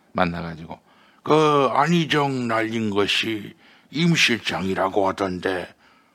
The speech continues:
맞죠?" 이렇게 이제 <laughs> 물어보기도 했었습니다.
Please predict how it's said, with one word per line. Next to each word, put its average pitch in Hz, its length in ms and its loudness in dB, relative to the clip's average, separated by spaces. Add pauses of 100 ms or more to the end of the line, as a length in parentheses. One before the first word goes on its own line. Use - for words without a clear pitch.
(240)
맞죠?" 165 800 0 (380)
이렇게 101 380 -4
이제 - 380 -10
<laughs> - 920 -16
물어보기도 90 480 -6
했었습니다. - 560 -16